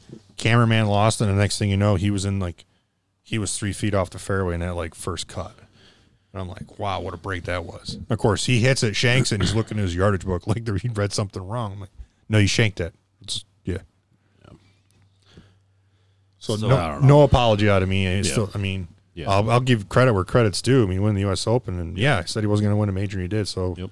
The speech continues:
Speaker 1: it's whatever. But
Speaker 2: Same here.
Speaker 3: So
Speaker 2: I
Speaker 3: what,
Speaker 2: just,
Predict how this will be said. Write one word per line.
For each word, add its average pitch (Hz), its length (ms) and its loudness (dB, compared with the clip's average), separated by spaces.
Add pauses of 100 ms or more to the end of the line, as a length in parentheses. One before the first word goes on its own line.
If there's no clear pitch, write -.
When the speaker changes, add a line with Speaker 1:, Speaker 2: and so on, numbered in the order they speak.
Speaker 1:
it's - 140 -12
whatever. 98 340 0
But 90 240 -6 (300)
Speaker 2:
Same 78 280 -8
here. 76 160 -10 (320)
Speaker 3:
So 110 160 -4
Speaker 2:
I 110 60 0
Speaker 3:
what, 117 100 0
Speaker 2:
just, - 180 -2